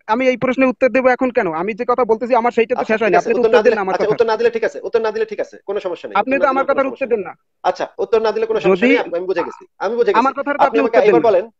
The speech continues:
Speaker 1: আমার
Speaker 2: একবার
Speaker 1: কথার
Speaker 2: বলেন।
Speaker 1: উত্তর তো আপনি দেন না। আমার কথার উত্তর তো আপনি দেন না। আমার কথার উত্তর তো আপনি
Speaker 2: একবার
Speaker 1: দেন না।
Speaker 2: বলেন, আল্লাহ পাকের কি
Speaker 1: আমার
Speaker 2: হাত
Speaker 1: কথার
Speaker 2: আছে?
Speaker 1: উত্তর তো আপনি দেন না। আমার কথার
Speaker 2: আল্লাহ
Speaker 1: উত্তর তো
Speaker 2: পাকের
Speaker 1: আপনি
Speaker 2: কি হাত
Speaker 1: দেন না।
Speaker 2: আছে?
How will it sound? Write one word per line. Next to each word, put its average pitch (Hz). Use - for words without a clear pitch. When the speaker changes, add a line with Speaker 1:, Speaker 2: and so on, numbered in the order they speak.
Speaker 1:
আমার 233
Speaker 2:
একবার 269
Speaker 1:
কথার 294
Speaker 2:
বলেন। 262
Speaker 1:
উত্তর 302
তো 294
আপনি 277
দেন 247
না। 165
আমার 208
কথার 262
উত্তর 277
তো 269
আপনি 262
দেন 240
না। 175
আমার 202
কথার 262
উত্তর 262
তো 262
আপনি 208
Speaker 2:
একবার 233
Speaker 1:
দেন 233
না। 202
Speaker 2:
বলেন, 123
আল্লাহ 175
পাকের 202
কি -
Speaker 1:
আমার 226
Speaker 2:
হাত 320
Speaker 1:
কথার 262
Speaker 2:
আছে? 254
Speaker 1:
উত্তর 285
তো 269
আপনি 254
দেন 233
না। 156
আমার 220
কথার 254
Speaker 2:
আল্লাহ 269
Speaker 1:
উত্তর 294
তো -
Speaker 2:
পাকের 262
Speaker 1:
আপনি -
Speaker 2:
কি -
হাত 269
Speaker 1:
দেন 233
না। 151
Speaker 2:
আছে? -